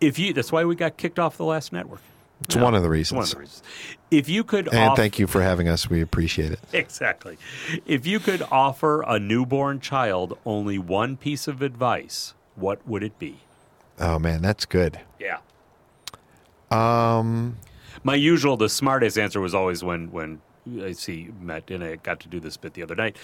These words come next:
Speaker 1: Uh, kids, like, in strollers, my usual piece of advice is never get out of the stroller.
Speaker 2: <laughs>
Speaker 1: It's all downhill,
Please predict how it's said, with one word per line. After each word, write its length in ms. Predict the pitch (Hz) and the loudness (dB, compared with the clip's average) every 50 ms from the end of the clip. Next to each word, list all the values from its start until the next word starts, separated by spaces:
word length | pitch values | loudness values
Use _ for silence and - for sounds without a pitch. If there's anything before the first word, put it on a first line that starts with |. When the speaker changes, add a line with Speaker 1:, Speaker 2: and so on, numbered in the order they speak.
| - - - - - - - - _ - | -20 -20 -18 -18 -18 -20 -20 -12 _ 0
Speaker 1:
Uh, 500 | 113 104 98 95 92 90 90 87 87 85 - - | 2 2 4 4 4 4 2 2 0 -4 -8 -8
kids, 200 | - 95 85 - | -8 -6 -4 -4
like, 160 | 92 85 - | -4 -6 -6
in 100 | 87 82 | -8 -10
strollers, 680 | 78 - - - 107 98 92 90 85 80 80 78 - - | -10 -10 -6 -4 -2 -2 0 -2 -2 -4 -6 -8 -10 -10
my 100 | 92 85 | -10 -10
usual 320 | 82 82 85 - - 82 - | -10 -10 -10 -10 -10 -12 -12
piece 240 | - - 82 - 87 | -10 -10 -10 -8 -10
of 60 | 82 | -10
advice 280 | - - 80 80 - | -8 -8 -8 -8 -8
is 160 | 92 87 - - | -8 -8 -6 -6
never 280 | 98 90 85 - 92 | -4 -4 -4 -4 -6
get 180 | 85 - 82 80 | -6 -6 -6 -6
out 140 | 80 80 82 | -8 -10 -10
of 60 | 90 | -12
the 100 | 87 87 | -12 -12
stroller. 320 | - - - 92 82 82 - | -12 -10 -10 -10 -10 -8 -6
Speaker 2:
<laughs> 300 | - 98 117 113 120 - 120 107 98 95 - 92 82 | 0 2 4 4 4 4 2 2 2 2 0 0 2
Speaker 1:
It's 200 | 101 120 113 - | 2 0 0 0
all 420 | 190 - 143 127 127 120 117 117 113 | 0 2 4 4 6 6 4 4 2
downhill, 840 | 98 120 104 92 92 95 90 85 80 98 90 78 71 69 65 - | 2 2 2 2 2 0 -2 -2 -2 -2 0 0 -2 -4 -8 -12